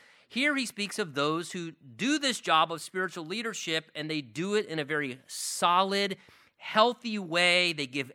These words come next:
excellence to it. They take it seriously. They engage in aiming for excellence in how they provide oversight, how they provide leadership,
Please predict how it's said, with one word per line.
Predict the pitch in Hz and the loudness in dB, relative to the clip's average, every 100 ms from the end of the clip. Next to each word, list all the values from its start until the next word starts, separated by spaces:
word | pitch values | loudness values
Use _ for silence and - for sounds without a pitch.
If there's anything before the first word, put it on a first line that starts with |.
| 170 | 2
excellence | 208 - - 202 202 190 | 2 0 -8 -4 -4 -6
to | - 196 | -6 -4
it. | 165 | -4
They | 151 | -6
take | - 220 220 | -2 -4 -4
it | 196 | -10
seriously. | - 196 196 220 226 - 214 220 226 - - - - | -8 -2 0 0 -2 -6 -4 -4 -4 -10 -20 -16 -2
They | 147 151 | 2 2
engage | 139 110 175 196 214 147 | 2 0 2 2 0 -2
in | 151 165 | -6 -2
aiming | 180 226 233 | -2 0 -2
for | 214 180 | -4 0
excellence | 185 - 185 170 | 0 -2 -8 -8
in | 139 | -10
how | 117 - 143 190 | -6 2 4 4
they | 208 | 0
provide | 202 196 185 185 185 | -2 -2 0 0 -2
oversight, | 190 190 - 180 180 180 _ _ _ _ | -8 -10 -10 -8 -10 -12 _ _ _ _
how | - 151 180 | 6 8 8
they | 190 185 | 4 0
provide | 196 170 180 190 | -2 4 6 6
leadership, | 175 175 180 180 - 180 180 | 2 -6 -4 -4 -2 0 0